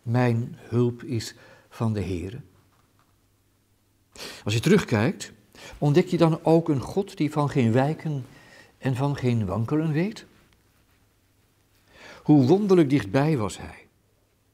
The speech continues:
ook in groot verdriet en in gemis. Het is goed om met David achterom te kijken.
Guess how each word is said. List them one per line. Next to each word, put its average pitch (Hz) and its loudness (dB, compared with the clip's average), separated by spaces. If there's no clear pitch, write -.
ook 110 -4
in 117 -2
groot 113 -4
verdriet 120 -8
en 101 -8
in 101 -4
gemis. 117 -4
Het 147 2
is 151 2
goed 214 2
om 180 6
met 143 2
David 151 0
achterom 165 -2
te 135 0
kijken. - -6